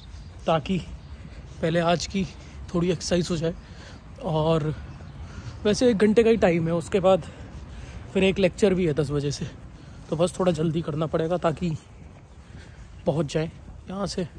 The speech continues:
पास में ही है वैसे। वैसे student apartment का यही फ़ायदा है, यहाँ से निकलो पीछे से और बस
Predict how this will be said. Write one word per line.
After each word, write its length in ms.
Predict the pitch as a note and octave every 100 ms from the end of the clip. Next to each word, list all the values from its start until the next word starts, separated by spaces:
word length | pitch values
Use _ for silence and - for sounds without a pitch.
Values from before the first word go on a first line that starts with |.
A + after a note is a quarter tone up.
| - - -
पास 260 | E3+ E3 F#3
में 80 |
ही 60 | D3+
है 60 | C3+
वैसे। 240 | B2 - - - - - - - - - - - - - - G3+
वैसे 180 | E3
student 360 | G#3 F#3 F#3 G3
apartment 420 | F3+ F3+ G3+ G3
का 60 | G3
यही 160 | F#3+
फ़ायदा 300 | F#3 D#3+ C#3+
है, 60 | D#3+
यहाँ 160 | E3+ E3+
से 140 | G3
निकलो 340 | F3 F3 G#3 - - - - - - - - - -
पीछे 260 | F#3 F3+ E3+
से 180 | F3+ F3+ - - - -
और 220 | E3+ F3+ - - - - - - - - - - - - - - F3+
बस 400 | E3 E3+ -